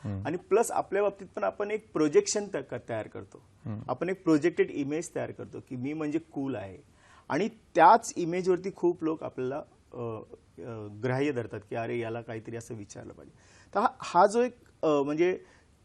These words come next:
Speaker 2: शेअर करणं, माहिती श-, इन्फॉर्म करणं काहीच वाईट गोष्ट नाहीये, पण ती त्याचं त्याला क्रेडिट देऊन करायला पाहिजे
Speaker 1: हम्म.
Speaker 2: किंवा, अ, ज्यांनी हे केलंय त्याचा सोर्स दिला पाहिजे. त्याच्याने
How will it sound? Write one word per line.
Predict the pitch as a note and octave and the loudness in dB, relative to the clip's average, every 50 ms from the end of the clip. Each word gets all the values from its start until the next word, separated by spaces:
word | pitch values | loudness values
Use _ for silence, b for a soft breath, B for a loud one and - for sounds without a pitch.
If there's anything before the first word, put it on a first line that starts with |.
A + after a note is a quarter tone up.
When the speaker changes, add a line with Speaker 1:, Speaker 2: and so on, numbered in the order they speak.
| _ - | _ -4
Speaker 2:
शेअर | - - G#3 F3+ A3 A#3 | 2 6 8 10 10 8
करणं, | A3+ - A#3 A3 A#3 A3+ A#3 A#3 A3+ | 8 6 4 4 4 4 4 2 2
माहिती | - - - C#3 C#3 D3+ - - A#3 | 0 0 2 2 2 2 2 0 -4
श-, | G#3+ - | -4 -4
इन्फॉर्म | - - F#3 F#3+ F#3 G#3+ G#3+ G#3 | -6 -6 -6 -4 -4 -4 -4 -4
करणं | G#3 G#3+ G#3 G#3+ | -6 -6 -6 -4
काहीच | G#3 G#3+ G#3+ A3+ A#3 G3 - - | -2 -2 -2 -2 -4 -8 -10 -6
वाईट | D3 B2+ B2 E3 G3 F3+ | -2 0 2 2 2 0
गोष्ट | E3+ G3 A3 A3 A3 - | 0 0 0 0 0 -4
नाहीये, | G3+ F3 C#3+ A#2 G2+ F#2+ - b b b b b b b - | -6 -4 -4 -4 -6 -6 -10 b b b b b b b 2
पण | F#3 G#3+ A#3 | 2 4 2
ती | A#3 - - A3 | 2 -2 -4 -4
त्याचं | A3 F#3 F#3+ F3 - G#3+ | 2 4 4 4 4 2
त्याला | G3+ G3+ F#3+ G3 | 2 4 2 2
क्रेडिट | G3 - F3 D3 D3 E3 E3+ D#3+ | 2 2 0 4 6 6 6 6
देऊन | C#3+ D#3 D#3+ D#3+ D#3+ | 4 2 2 2 0
करायला | D3 - C3 A#2+ A#2+ A#2 A2+ | -2 -2 0 0 0 0 -2
पाहिजे | A2 G#2+ G2+ F#2+ F#2 F#2+ G2 G2+ B2 | -4 -6 -8 -6 -8 -10 -12 -10 -8
Speaker 1:
हम्म. | A#2 G#2 G2 F2+ F2 E2+ - _ - | -6 -6 -6 -6 -8 -10 -14 _ -6
Speaker 2:
किंवा, | C#3+ C#3 C3+ C#3 C#3 C#3 - - - _ - _ - | -2 0 2 4 4 4 2 0 -6 _ -20 _ -10
अ, | C#3 C3+ B2+ B2+ | -6 -4 -4 -4
ज्यांनी | B2 A#2 B2 A#2+ C3+ C3 C#3 D3+ E3+ | -4 -4 -2 0 2 2 2 0 0
हे | E3+ E3+ | 0 -2
केलंय | D#3+ E3 E3 D3 D3 D3+ | 0 2 2 2 2 2
त्याचा | D3 D3+ D3+ D3 E3+ | 0 0 -2 -4 -4
सोर्स | E3 - - - D3 D#3+ F3+ E3+ C3+ | -4 -4 -2 0 0 0 0 -2 -2
दिला | B2 B2 A#2+ A2 | -4 -4 -4 -4
पाहिजे. | A2 G#2 - D3 A#2+ - - - _ _ _ _ _ - | -6 -10 -12 -12 -14 -16 -18 -20 _ _ _ _ _ -4
त्याच्याने | C#3 D3 - F#3 F3 F#3 G3+ | -4 -2 0 0 0 0 -2